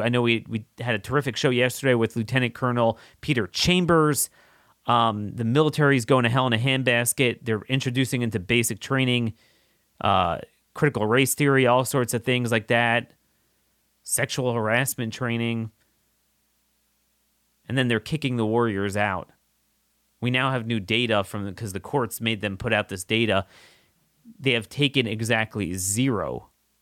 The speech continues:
religious exemptions. They've accepted zero out of the thousands that have been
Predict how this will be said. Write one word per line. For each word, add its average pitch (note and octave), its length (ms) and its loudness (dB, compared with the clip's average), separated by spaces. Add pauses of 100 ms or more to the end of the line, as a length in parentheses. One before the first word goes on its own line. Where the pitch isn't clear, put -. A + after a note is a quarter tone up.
(340)
religious A2 460 0
exemptions. F2+ 720 -8
They've G#2 160 -2
accepted G#2 520 -4 (120)
zero G2 640 -6 (600)
out F#2+ 80 -6
of G2 120 -2
the G2+ 100 -4
thousands G2+ 600 0
that G2+ 120 2
have F#2 180 -4
been F#2 400 0